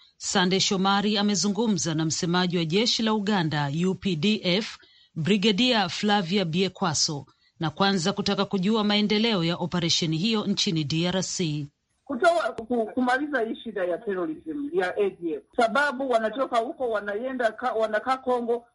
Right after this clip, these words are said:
Speaker 2: wanatoka huko Kongo wanakuja Uganda kupiga watu Uganda na wanapiga watu, uh, Kongo. Ma-, so, uh, lengo kubwa,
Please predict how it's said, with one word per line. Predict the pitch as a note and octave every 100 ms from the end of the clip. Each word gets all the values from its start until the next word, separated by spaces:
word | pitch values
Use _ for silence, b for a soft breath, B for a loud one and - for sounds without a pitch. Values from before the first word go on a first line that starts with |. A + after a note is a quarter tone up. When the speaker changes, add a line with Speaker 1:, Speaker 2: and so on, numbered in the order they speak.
| -
Speaker 2:
wanatoka | G3 G3 C4+ C4 A3+
huko | A#3 A3+
Kongo | - A3+ G#3+ G#3 G3+
wanakuja | G3 F#3 F3 G3+ F#3
Uganda | E3+ F3+ F3+ E3
kupiga | - D#3+ - - _ _ F3+ E3
watu | D#3 D#3+ -
Uganda | D3 C3+ F3+ G3 G3+ F#3+ - b b -
na | F#3 F3+
wanapiga | F3 F3 F3 G#3+ G#3+
watu, | F#3 F#3 F#3 F#3
uh, | - F3 E3+ D#3 D3+ D3
Kongo. | F3+ E3+ D3 D3+
Ma-, | D#3 F#3 - G3 -
so, | C#4+ B3 G3 A#3+ - _ _ _ _ -
uh, | F#3 F3+ F3 F3 E3+ F3 F3+
lengo | C4+ C#4+ A#3
kubwa, | - A#3+ G#3 E3+ E3 C4+